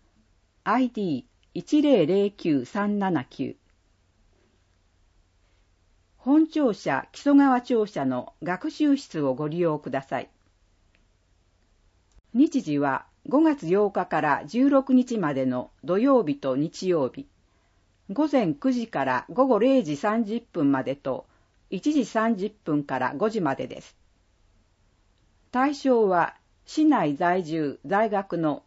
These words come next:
中学生と高校生です。生徒手帳を持参してください。お問い合わせ先は青少年課、アイディー一零一七五七一。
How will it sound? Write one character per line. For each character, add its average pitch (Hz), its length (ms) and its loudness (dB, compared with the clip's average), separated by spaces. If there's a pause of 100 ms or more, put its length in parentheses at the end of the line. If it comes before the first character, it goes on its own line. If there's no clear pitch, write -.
(160)
中 277 240 4
学 269 260 4
生 143 260 -4
と - 320 -8
高 220 220 0
校 208 240 -4
生 135 220 -6
で - 180 -18
す。 - 140 -20 (1400)
生 294 260 0
徒 302 140 -2
手 285 140 -2
帳 170 300 0
を 131 100 0
持 135 120 -12
参 170 260 -4
し - 100 -16
て 156 100 -10
く 135 100 -12
だ 135 120 -8
さ - 160 -8
い。 - 100 -14 (1800)
お 190 100 -6
問 294 220 0
い 277 60 4
合 254 80 2
わ 240 120 0
せ 254 100 -6
先 180 340 -6
は 135 300 -2
青 240 280 0
少 196 300 -4
年 151 240 -2
課、 - 280 -8 (920)
ア 220 160 0
イ 247 120 -2
デ 220 100 -10
ィ 156 200 -4
ー - 40 -20 (260)
一 285 300 -2
零 262 220 2
一 143 320 -4
七 143 340 -2
五 190 240 0
七 170 300 -2
一。 117 400 -14